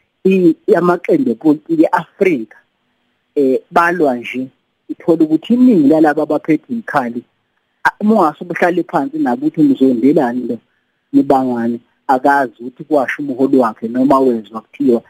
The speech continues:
yena akayitholelanga iqiniso. Vuka-ke namhlanje, uyoyitholela iqiniso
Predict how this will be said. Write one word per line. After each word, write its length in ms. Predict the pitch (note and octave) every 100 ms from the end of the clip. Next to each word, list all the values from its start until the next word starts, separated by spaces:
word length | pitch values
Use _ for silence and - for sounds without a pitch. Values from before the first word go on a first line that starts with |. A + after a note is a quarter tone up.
| _ _ C3+
yena 340 | C3+ B2+ B2+
akayitholelanga 840 | C3+ C#3+ A#2 - A#2 A#2+ C3+ A#2
iqiniso. 480 | A2+ C3+ A#2+ A#2 - _ _ _ _
Vuka-ke 420 | B2 F3 A3+ F#3
namhlanje, 580 | F3+ E3 E3 - A#2 G#2 _ _ _ _ _ _
uyoyitholela 560 | F#3+ E3+ D3 C#3+ D3 D#3+
iqiniso 640 | D#3+ - D#3+ B2+ - C3